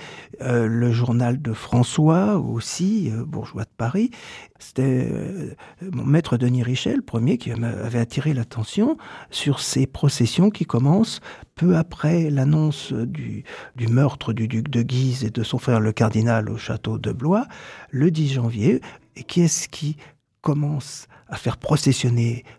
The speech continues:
euh, Paris ? Ce sont les petits-enfants vêtus de blanc qui sillonnent en plein hiver, voire vont chercher les adultes à, chez eux pour qu'ils s'engagent, et des semaines et des semaines de processions pénitentielles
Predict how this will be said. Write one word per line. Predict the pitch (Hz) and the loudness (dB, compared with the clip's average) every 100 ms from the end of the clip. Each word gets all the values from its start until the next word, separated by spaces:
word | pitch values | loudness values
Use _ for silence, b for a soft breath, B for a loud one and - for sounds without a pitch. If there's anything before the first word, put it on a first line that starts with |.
| - | -8
euh, | 120 | -4
Paris ? | 104 117 | -2 -2
Ce | 175 120 | -2 -2
sont | - 190 - | 2 2 4
les | 131 127 202 | 0 2 2
petits-enfants | - 143 - 127 127 113 - 123 175 | 2 -2 -2 -2 0 0 0 2 2
vêtus | 131 120 143 | 0 -6 -6
de | 131 | -4
blanc | 110 107 117 175 B B B B | -4 -2 0 -2 B B B B
qui | - 143 170 B - | -4 -2 -4 B -10
sillonnent | - - 147 143 139 175 | -8 -4 0 2 4 2
en | 147 | 0
plein | 107 156 | -2 0
hiver, | 156 127 113 127 190 - B | 2 0 -2 -4 -6 -8 B
voire | 139 160 | -4 -2
vont | 131 135 | 0 -2
chercher | - - - 220 | 0 0 0 -2
les | 175 160 | 0 0
adultes | 160 160 165 127 | 2 2 0 -2
à, | 117 | -6
chez | 120 147 147 | -6 -4 0
eux | 220 311 B B B - | 0 -2 B B B -6
pour | 147 - | -6 0
qu'ils | 156 139 | 0 2
s'engagent, | - 123 123 127 226 247 B B - | 0 0 2 2 0 -2 B B -8
et | - 147 | 0 2
des | 147 | 2
semaines | 147 - 147 139 165 202 | 0 2 4 4 4 4
et | 160 | 4
des | 147 | 2
semaines | - 135 123 165 | 2 0 2 2
de | 180 | 0
processions | 143 135 - 120 - 151 | 0 -2 0 -2 0 -2
pénitentielles | 165 147 143 139 127 120 - 113 160 | 0 0 2 0 -2 -4 -4 -2 -2